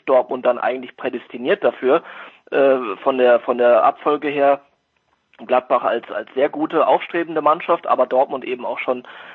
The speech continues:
äh, unter normalen Umständen im, im, im Bereich der Spitzenteams anzusiedeln. Das wäre ein logischer nächster Schritt,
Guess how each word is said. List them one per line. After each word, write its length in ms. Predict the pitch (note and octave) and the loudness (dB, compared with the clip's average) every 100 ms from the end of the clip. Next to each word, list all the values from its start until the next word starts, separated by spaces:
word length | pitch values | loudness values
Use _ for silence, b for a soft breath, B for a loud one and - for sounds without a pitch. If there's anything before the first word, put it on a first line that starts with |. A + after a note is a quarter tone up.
| B - | B 0
äh, 200 | B2 A#2 | 2 4
unter 220 | A#2+ C3 | 0 2
normalen 360 | B2 A#2+ B2+ G#2+ | 2 4 2 0
Umständen 540 | C3 - B2+ B2 A#2 | -6 -6 -6 -6 -8
im, 200 | B2 A#2+ | -8 -6
im, 300 | G2+ A#2+ A2+ | -6 -6 -8
im 840 | G2 A#2+ A#2 A2 G2+ G2+ - - C3+ | -8 -10 -14 -14 -16 -16 -18 -8 0
Bereich 260 | B2+ C3 | 2 2
der 120 | B2+ | 0
Spitzenteams 580 | - C#3+ - B2+ - A#2+ | -4 -8 -12 -10 -6 0
anzusiedeln. 600 | A2+ F3+ F#3 E3+ F3+ F#3 | 0 0 -2 -2 -2 -2
Das 160 | B2+ - | -2 0
wäre 180 | B2 - | 2 2
ein 140 | E3 | 0
logischer 400 | D3+ F3 F#3 E3+ | -2 -2 -2 -2
nächster 360 | D#3+ F3+ F3 E3+ | -4 -6 -6 -2
Schritt, 260 | F#3 G3+ | -2 -2